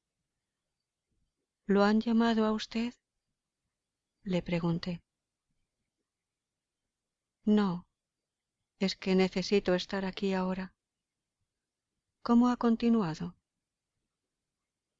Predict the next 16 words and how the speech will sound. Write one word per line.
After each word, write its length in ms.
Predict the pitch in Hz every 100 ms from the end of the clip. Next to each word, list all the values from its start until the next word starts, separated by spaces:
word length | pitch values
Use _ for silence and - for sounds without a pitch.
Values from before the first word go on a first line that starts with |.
| _ _ _ _ _ _ _ _ _ _
Le 200 | 214 202
indiqué 440 | 196 190 202 240 226
lo 140 | 190
que 140 | - 175
había 300 | 185 180 170
yo 240 | 185 175
observado. 680 | 165 - 175 180 175 180 185 _ _ _ _ _ _ _ _ _ _ _ _ _ _ _ -
Tomó 340 | 175 165 175
el 140 | 175 170
pulso, 680 | 180 180 - 185 170 170 _ _ _ -
mirando 440 | 175 170 180 165
al 80 | 165
mismo 340 | 180 175 165
tiempo 320 | - 175 165
su 160 | 160 165
reloj. 320 | 170 160 165